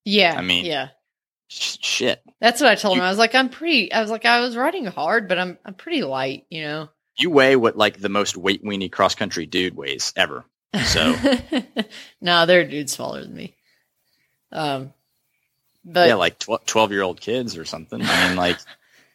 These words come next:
Speaker 2: I mean, uh, I'm just saying, like, you're not a big person, so it's just, like, crazy that something like that would break.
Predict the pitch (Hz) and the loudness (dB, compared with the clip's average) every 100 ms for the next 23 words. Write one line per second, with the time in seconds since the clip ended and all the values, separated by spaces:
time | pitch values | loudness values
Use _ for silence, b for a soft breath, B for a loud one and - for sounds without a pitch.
0 | b 135 139 139 - 147 135 - 139 160 | b 2 4 2 2 0 -2 -8 0 2
1 | 160 160 - 214 151 104 107 120 113 120 | 4 2 4 2 2 -2 -4 -4 -4 0
2 | 135 131 110 98 123 120 - 185 - 87 | 0 0 -4 -2 -2 -2 -2 -2 -2 -6
3 | - 104 101 - 123 - 107 - 117 131 | -6 -4 -4 -4 -4 -2 -4 -2 0 0
4 | 120 95 90 87 110 101 101 95 92 101 | 0 -4 -4 -4 -6 -8 -8 -8 -2 -2
5 | - 82 - 113 - _ | -2 -8 -2 -2 -2 _